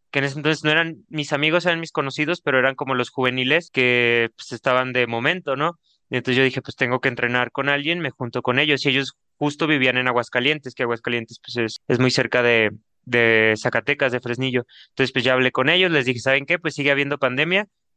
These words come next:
¿qué tal si nos juntamos? Pues, nos encerramos todos en una casa, pero, pues, nos salimos a correr juntos", y ya,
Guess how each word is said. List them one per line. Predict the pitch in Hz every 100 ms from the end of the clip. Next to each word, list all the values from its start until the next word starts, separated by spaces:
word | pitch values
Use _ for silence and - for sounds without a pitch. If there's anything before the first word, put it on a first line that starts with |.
| -
¿qué | 135
tal | 139 135 131
si | -
nos | 131 123
juntamos? | - 120 151 165 190 185 -
Pues, | 127
nos | 110
encerramos | 123 117 117 120 127 131
todos | - 131 131
en | 123 117
una | 120 127
casa, | 147 151 202 208 _ _ -
pero, | 123 117
pues, | 117
nos | 117
salimos | 123 113 120 123
a | 120
correr | 117 113 117 117 117 117
juntos", | - 202 220 196 -
y | -
ya, | 139 208